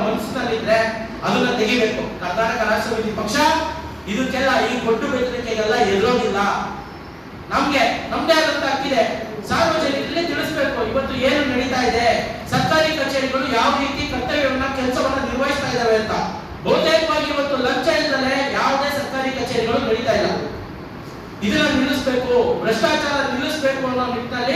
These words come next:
ಕರ್ನಾಟಕ ರಾಷ್ಟ್ರ ಸಮಿತಿ ಪಕ್ಷ ಹೋರಾಟ ಮಾಡ್ತಾ ಇರುವಂತದ್ದು. ನಾನು ಇಲ್ಲಿನ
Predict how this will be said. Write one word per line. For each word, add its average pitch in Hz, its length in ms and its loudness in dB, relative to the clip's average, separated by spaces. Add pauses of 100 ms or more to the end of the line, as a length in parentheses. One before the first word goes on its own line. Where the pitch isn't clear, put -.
(100)
ಕರ್ನಾಟಕ 240 380 0 (100)
ರಾಷ್ಟ್ರ 220 160 0
ಸಮಿತಿ 214 320 -4
ಪಕ್ಷ - 160 -6 (760)
ಹೋರಾಟ - 300 4 (100)
ಮಾಡ್ತಾ 233 260 2
ಇರುವಂತದ್ದು. 202 440 -4 (480)
ನಾನು 269 220 4 (960)
ಇಲ್ಲಿನ 269 220 2